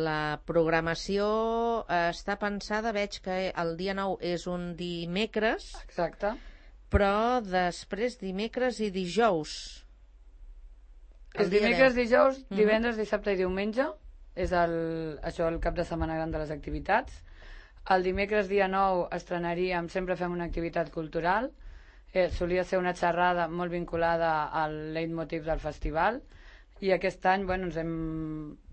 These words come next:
Speaker 2: ens hem vingut una mica amunt i ho hem convertit en una taula rodona que tractarà el tema aquest que diu el Riqui de la religi-, la religiositat i l'espiritualitat de la música negra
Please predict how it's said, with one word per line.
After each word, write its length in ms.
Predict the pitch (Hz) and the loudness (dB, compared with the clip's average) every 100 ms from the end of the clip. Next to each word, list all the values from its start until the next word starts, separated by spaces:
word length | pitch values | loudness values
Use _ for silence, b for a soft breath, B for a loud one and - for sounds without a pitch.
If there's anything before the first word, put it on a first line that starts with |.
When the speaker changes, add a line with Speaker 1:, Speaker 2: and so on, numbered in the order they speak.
| - - | -18 -12
Speaker 2:
ens 80 | 165 | -6
hem 120 | 156 | -4
vingut 260 | 156 160 160 | -4 -6 -4
una 120 | 151 | -4
mica 480 | 156 139 151 147 139 | -6 -6 -6 -6 -6
amunt 440 | 147 151 180 220 277 B B B - | -6 -4 -2 -4 -8 B B B -2
i 40 | |
ho 40 | 175 | 0
hem 120 | 165 | 0
convertit 500 | 175 175 170 175 165 | -2 0 0 0 -2
en 80 | 165 | 0
una 200 | 165 160 | 0 0
taula 260 | 160 160 160 | 0 2 2
rodona 500 | 151 151 185 240 277 - b b b b | 0 0 0 0 -2 -6 b b b b
que 140 | - 190 | 0 2
tractarà 760 | 180 165 170 170 175 170 165 156 | 4 2 4 6 6 6 4 0
el 100 | 151 | -2
tema 220 | 170 170 | 0 -2
aquest 240 | 160 165 - | -2 -4 -4
que 120 | 165 | -4
diu 160 | 160 | 0
el 100 | 160 | 0
Riqui 260 | 156 151 165 | -2 -6 -4
de 280 | 160 156 151 | 0 0 0
la 120 | 156 | -2
religi-, 480 | 151 151 147 147 - - | -4 -6 -8 -10 -14 -8
la 120 | 156 | -6
religiositat 720 | 151 151 151 156 147 143 160 | -4 -6 -6 -8 -6 -2 -2
i 40 | 160 | -2
l'espiritualitat 760 | 151 - 156 - 156 147 156 | -6 -6 -8 -6 -8 -4 -4
de 80 | 156 | -2
la 80 | 151 | -4
música 380 | 156 143 143 151 | -4 -8 -8 -6
negra 440 | 151 151 147 143 | -6 -6 -6 -8